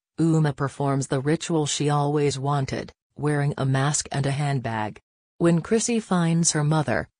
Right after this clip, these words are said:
Amanda attacks her, but Chris manages to escape easily.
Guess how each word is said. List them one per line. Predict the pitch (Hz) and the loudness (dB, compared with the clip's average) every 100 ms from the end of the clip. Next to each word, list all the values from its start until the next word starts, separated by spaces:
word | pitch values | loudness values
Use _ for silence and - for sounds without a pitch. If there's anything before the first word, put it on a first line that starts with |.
| _ | _
Amanda | 156 156 156 147 147 | -2 0 0 0 -2
attacks | 120 - 151 - - | -2 -4 -4 -2 -2
her, | 113 98 - _ 170 | -2 -6 -12 _ -4
but | 175 | -4
Chris | - 180 160 - | -2 -2 -2 0
manages | 147 143 139 139 127 | -2 -2 -2 -2 -2
to | - 151 | 0 0
escape | 139 - 151 156 180 | 0 0 0 0 0
easily. | 156 135 117 107 | 0 0 -4 -6